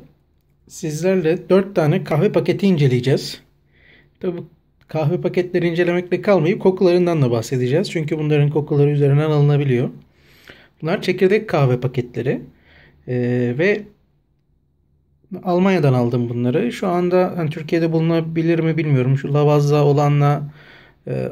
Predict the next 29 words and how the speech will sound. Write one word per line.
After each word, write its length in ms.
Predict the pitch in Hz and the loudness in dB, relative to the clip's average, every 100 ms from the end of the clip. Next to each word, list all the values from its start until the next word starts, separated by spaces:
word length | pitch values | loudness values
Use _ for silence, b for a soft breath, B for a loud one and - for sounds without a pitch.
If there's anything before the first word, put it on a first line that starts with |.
| 160 | -2
Lavazza 320 | 160 175 160 | 2 2 2
olan 160 | 143 135 | 2 2
sanırım 640 | 139 131 127 123 120 - - | 2 0 0 -2 -4 -8 -8
sadece 400 | 139 131 123 123 | -2 -2 -2 -2
bulunabilir. 540 | 120 120 120 143 165 | -2 -2 -2 -2 -2
Diğerlerini 520 | 156 147 139 143 147 | -2 0 2 2 0
sanmıyorum 460 | 147 151 139 123 120 | -2 0 2 0 -2
Türkiye'de 420 | 127 127 127 127 | -4 -2 -2 0
bulunabileceğine. 920 | 131 123 120 120 120 123 123 165 226 - B B B B B | -2 -2 0 0 -2 0 0 -2 -6 -14 B B B B B
Ama 140 | 185 208 | -4 0
yine 220 | 214 139 | 0 2
de 180 | 170 185 | 2 2
Almanya'da 800 | 180 185 180 180 180 180 180 - | 2 2 2 0 2 0 0 -4
çok 240 | 196 180 | -6 -4
eşi 240 | 165 165 175 | -4 -4 -2
dostu 300 | 170 - 180 | -2 0 0
olan 260 | 170 170 | 2 0
vardır 320 | 170 170 143 | 2 2 2
diye 180 | 123 123 | 2 0
düşünüyorum. 560 | 120 - 131 127 196 - - _ _ _ _ _ _ _ _ _ _ _ - | -2 -4 -2 -2 -6 -10 -20 _ _ _ _ _ _ _ _ _ _ _ -16
Hiç, 180 | - - | -12 -6
yani, 280 | 160 139 - - - - | -2 -2 -2 -8 -8 -2
alabilirsiniz. 800 | 175 170 165 139 123 123 - - | 0 0 0 -2 -4 -6 -6 -8
Yani, 120 | 143 | -6
bir 40 | |
şekilde 260 | 147 135 135 | -6 -2 -2
getirtirebilirsiniz 1080 | 139 - 156 143 139 139 - 135 117 117 | -2 -2 -2 0 0 -2 -6 -10 -10 -8
diye 120 | 127 123 | -10 -10
düşünüyorum. 480 | - 120 131 196 | -10 -8 -8 -8